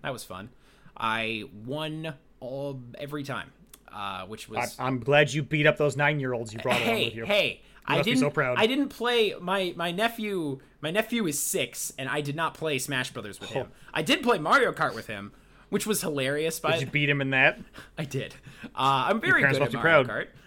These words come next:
Speaker 1: Uh, but, like, I even had the, uh, I even had the handicaps on for him, but it didn't matter. It was really funny, though, because, like, the way he plays, like, all games, like, especially, like,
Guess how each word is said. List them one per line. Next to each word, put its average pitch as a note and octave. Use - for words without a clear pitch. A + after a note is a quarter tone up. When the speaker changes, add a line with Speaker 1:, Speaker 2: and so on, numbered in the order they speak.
Speaker 1:
Uh, C#3+
but, D#3+
like, E3+
I G#3
even C4+
had G3
the, F3+
uh, C3+
I -
even G3
had F3+
the D#3
handicaps C#3
on G#2+
for G2
him, F#2
but G#2
it G2+
didn't G#2
matter. F2+
It G#3
was E3+
really C4+
funny, E3
though, G3+
because, D#3
like, C#3+
the C#3+
way D3
he F#3+
plays, D#3
like, C#3+
all D3
games, C3
like, B2
especially, C3
like, A2+